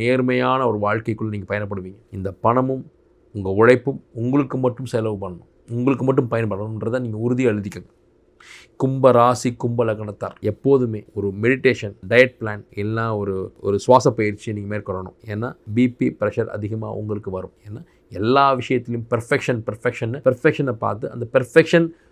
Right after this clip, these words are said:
உங்களுக்கு கிடைக்காத போது உங்களுக்கு உங்களுடைய சமநிலை தவறும். சமநிலை தவறும் போது தவறான முடிவுகள் எடுப்பீங்க. அந்த தவறான முடிவுகள்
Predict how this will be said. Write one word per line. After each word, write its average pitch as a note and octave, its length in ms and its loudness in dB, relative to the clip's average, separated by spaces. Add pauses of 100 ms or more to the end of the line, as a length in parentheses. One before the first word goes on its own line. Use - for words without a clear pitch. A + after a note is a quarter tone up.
(140)
உங்களுக்கு B2+ 220 2
கிடைக்காத C3 480 6
போது B2+ 160 0 (220)
உங்களுக்கு A#2 380 -4 (100)
உங்களுடைய A2 340 -2 (100)
சமநிலை C3+ 540 0
தவறும். G2+ 260 -4 (160)
சமநிலை D#3 500 8
தவறும் C3 300 4
போது C3+ 160 4 (120)
தவறான C3 360 2
முடிவுகள் A#2+ 280 0
எடுப்பீங்க. G2+ 380 -6
அந்த A2 220 -8
தவறான C#3+ 360 6 (100)
முடிவுகள் B2 360 4